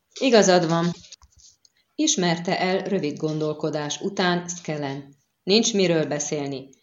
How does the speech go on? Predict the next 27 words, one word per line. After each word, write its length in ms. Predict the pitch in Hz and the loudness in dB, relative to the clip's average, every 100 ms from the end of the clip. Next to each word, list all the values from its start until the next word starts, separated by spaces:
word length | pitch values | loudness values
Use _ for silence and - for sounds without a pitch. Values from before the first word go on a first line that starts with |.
| _ | _
Menjünk, 640 | - 233 233 196 165 - - _ | 2 6 6 6 2 -2 -14 _
nézzük 400 | 196 247 226 190 | 2 4 2 2
meg 220 | 165 156 | 0 0
a 60 | 151 | 0
bandádat, 560 | 175 170 165 147 139 | 2 4 2 2 -4
Szilifant.” 720 | - - 147 147 143 135 135 - _ _ _ _ _ _ - - _ - _ _ _ | -6 -6 -4 -6 -8 -10 -12 -20 _ _ _ _ _ _ -20 -20 _ -20 _ _ _
A 120 | 180 | -2
bizonytalan 720 | 247 311 214 214 185 185 190 | 2 4 4 4 4 2 2
nemi 280 | 196 220 185 | 2 4 4
azonosságú 880 | - 175 160 160 - 175 170 170 170 | 2 0 0 0 0 0 0 0 -2
Neratin 520 | - 185 151 143 143 | 0 0 0 -2 -6
Ceka 480 | 143 175 170 180 170 | -2 -4 -2 -2 -2
nem 200 | 208 202 | 0 0
vesztegette 680 | 156 147 - 139 139 - 147 | 0 -2 -4 -6 -6 -6 -6
az 140 | 139 | -6
időt. 440 | 143 139 143 143 - _ _ _ | -6 -4 -6 -6 -16 _ _ _
Mire 260 | 226 208 | 2 4
Skellen 580 | 208 208 170 170 185 208 | 2 2 4 6 4 2
és 180 | - 165 | 0 0
a 120 | 165 | 0
tisztek 440 | - 208 208 160 156 | 2 2 2 -2 -2
kimentek 480 | 208 185 170 170 143 | 0 2 2 0 -2
az 160 | 151 | -4
erőd 340 | - 160 156 - | -2 0 0 0
udvarára, 640 | 175 202 196 180 170 147 - - - | 0 2 4 4 4 2 -4 -18 -4
az 200 | 196 202 | -2 2
osztag 500 | 277 269 - 190 | 2 2 2 0